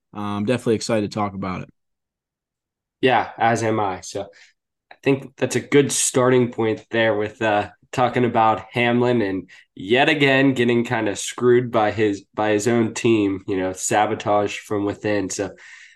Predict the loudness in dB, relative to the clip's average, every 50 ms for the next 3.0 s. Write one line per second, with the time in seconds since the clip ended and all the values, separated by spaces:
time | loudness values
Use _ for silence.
0 | _ _ _ _ _ _ _ -12 -2 2 2 4 4 4 2 2 2 2 0 0
1 | 0 -2 -4 -4 -2 -2 -2 -2 -4 0 _ 4 4 4 2 -2 -4 -2 0 2
2 | 0 0 0 2 2 4 4 4 2 0 -4 -4 -2 -2 -2 -2 -2 -4 -8 -12